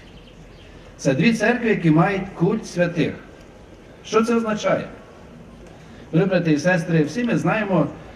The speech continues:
що є найвищий культ, культ Божий, називається культ Дивіна,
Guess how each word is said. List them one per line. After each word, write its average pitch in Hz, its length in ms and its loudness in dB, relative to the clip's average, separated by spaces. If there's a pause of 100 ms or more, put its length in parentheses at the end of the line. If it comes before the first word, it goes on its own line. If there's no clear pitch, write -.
(160)
що 175 340 2
є 165 260 0
найвищий 180 760 0
культ, 190 380 0 (360)
культ 143 280 4
Божий, 185 540 0 (280)
називається 139 420 0
культ 151 300 2
Дивіна, 175 520 0